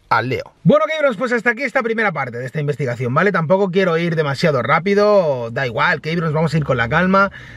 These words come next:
Ya sabéis que, ante todo, protección, Gabrons, ante todo, si no podéis salir de casa, no salgáis. Yo salgo para traeroslo y salgo en coche, ya os lo digo,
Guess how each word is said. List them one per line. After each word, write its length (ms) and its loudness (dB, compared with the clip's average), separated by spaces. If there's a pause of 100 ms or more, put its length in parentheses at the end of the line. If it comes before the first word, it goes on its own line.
(140)
Ya 180 0
sabéis 460 -2
que, 600 2
ante 240 -2
todo, 300 2
protección, 720 -2
Gabrons, 320 -4
ante 180 -4
todo, 180 2
si 140 -2
no 100 2
podéis 200 2
salir 160 0
de 80 0
casa, 200 -2
no 180 2
salgáis. 520 -2 (560)
Yo 100 2
salgo 240 2
para 200 -4
traeroslo 500 2
y 40 -4
salgo 260 -4
en 100 -8
coche, 380 0
ya 100 2
os 100 -2
lo 100 -4
digo, 260 0